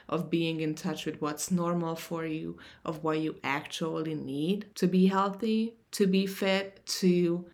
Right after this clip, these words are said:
be in that type of confidence and to be in that type of self-esteem that you think the quick fix is going to give you. So if you can think back on you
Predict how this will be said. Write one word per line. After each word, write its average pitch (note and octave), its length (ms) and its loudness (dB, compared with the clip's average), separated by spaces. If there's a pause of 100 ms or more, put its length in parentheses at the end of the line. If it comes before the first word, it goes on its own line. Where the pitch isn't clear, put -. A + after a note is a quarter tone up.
(120)
be G3 360 2
in F#3+ 280 4
that E3+ 500 -2
type E3+ 520 0
of E3 180 -4
confidence D#3+ 880 -4
and D#3 160 -4
to D#3 80 -10
be D3+ 260 0
in D#3 120 -6
that D#3 180 -6
type D#3 460 -2
of D#3+ 120 -6
self-esteem D#3 1160 0 (100)
that D#3+ 260 0
you E3 100 0
think D#3+ 420 -6
the D#3+ 80 -4
quick D#3 400 -6
fix - 380 -6
is D3 120 -10
going D3 300 -4
to C#3+ 140 -8
give - 240 -4
you. - 160 -10 (160)
So G#3 240 2
if G3+ 180 0
you G#3+ 80 -2
can G#3 240 -4
think A#3 400 -2
back F#3 380 6
on F3 180 0
you F3 540 0